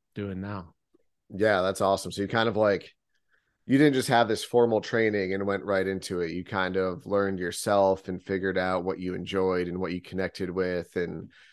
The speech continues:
Speaker 2: gained all this different influence from around the world. I mean, I think that's how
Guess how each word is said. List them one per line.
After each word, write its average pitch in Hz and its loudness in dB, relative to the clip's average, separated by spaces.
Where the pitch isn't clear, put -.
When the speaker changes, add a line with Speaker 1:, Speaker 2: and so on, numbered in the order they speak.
Speaker 2:
gained 107 4
all 101 6
this 95 -2
different 98 -4
influence 98 -2
from 95 -8
around 95 0
the 90 -4
world. 95 0
I 95 -2
mean, 107 -2
I 104 0
think 135 0
that's 123 4
how 107 4